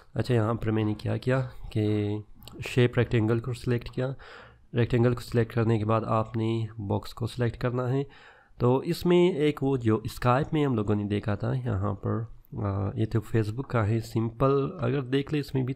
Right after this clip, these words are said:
थोड़ा राउंड है लेकिन ज़्यादा राउंड नहीं है। तो अगर आपने राउंड, जैसे अगर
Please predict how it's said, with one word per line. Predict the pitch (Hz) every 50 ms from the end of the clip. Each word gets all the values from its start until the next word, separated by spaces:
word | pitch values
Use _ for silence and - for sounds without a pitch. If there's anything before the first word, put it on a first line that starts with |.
| - -
थोड़ा | 117 117 113 107
राउंड | 107 107 104 104 104 101
है | 85 104 104 101 95 92 - - - - - - _ _ _ 117
लेकिन | 107 104 104 - 120 117
ज़्यादा | 104 110 110 104 98 104
राउंड | 95 104 104 101 98 - 107
नहीं | 101 85 92 101 80
है। | 95 98 92 90 - _ _ _ - - - _ - _ _ _ _ -
तो | 113 113 110 113 117 - 123
अगर | 123 117 117 127 131 143 -
आपने | 127 123 120 - - - 127 127
राउंड, | 110 101 110 113 123 143 156 151 131 - - _ _ _ _ 120
जैसे | 107 113 113 110 - 117 113 113 113 117 113 117
अगर | 110 101 101 101 104 107 110 110 107 107 110 110